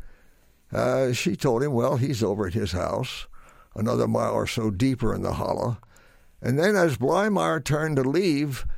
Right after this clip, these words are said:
she referred to him as that devilish old witch. And this convinced Blymeyer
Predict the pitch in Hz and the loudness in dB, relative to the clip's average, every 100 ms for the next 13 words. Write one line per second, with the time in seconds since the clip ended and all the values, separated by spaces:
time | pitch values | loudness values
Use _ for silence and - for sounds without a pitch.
0 | - - - - - - - 190 185 170 | -6 -20 -20 -20 -20 -14 0 2 4 2
1 | - 185 180 143 139 147 131 127 135 120 | 4 2 2 2 2 4 2 4 2 0
2 | - - - - - - - - 143 135 | -6 -12 -20 -20 -20 -20 -20 -2 0 4
3 | 165 214 185 156 185 190 175 247 123 - | 4 4 2 4 4 4 4 2 2 -6
4 | - - - - - - - _ _ - | -8 -14 -20 -20 -20 -20 -20 _ _ 0
5 | 139 139 143 170 - - - - - 123 | 2 2 2 0 0 -8 -10 -20 -2 2
6 | 123 175 160 - 110 160 240 185 90 - | 4 4 4 0 0 2 4 2 0 0
7 | 113 | -2